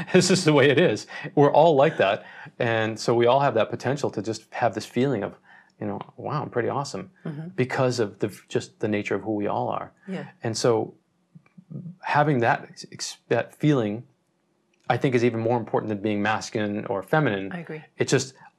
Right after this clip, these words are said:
Speaker 1: that connection or that awareness of that connection and that, that sort of the feeling that I'm part of that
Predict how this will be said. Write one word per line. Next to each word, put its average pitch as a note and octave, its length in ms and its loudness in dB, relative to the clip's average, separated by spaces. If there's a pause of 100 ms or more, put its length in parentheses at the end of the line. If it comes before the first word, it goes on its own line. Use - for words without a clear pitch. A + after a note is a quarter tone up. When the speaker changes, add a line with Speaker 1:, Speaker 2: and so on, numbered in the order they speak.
(140)
Speaker 1:
that B2 580 0
connection A#2+ 580 -2
or G#2+ 100 0
that G#2 140 0
awareness A#2+ 460 2
of G#2+ 60 -6
that - 160 -2
connection A#2 480 -6
and G2+ 120 -6
that, G#2 200 -6 (140)
that A2 200 -4
sort A#2+ 200 0
of G#2 120 -6 (1000)
the C3 80 0
feeling C#3 460 2
that G2 160 0
I'm A2 180 -2
part B2+ 340 0
of G#2 140 0
that A2 340 2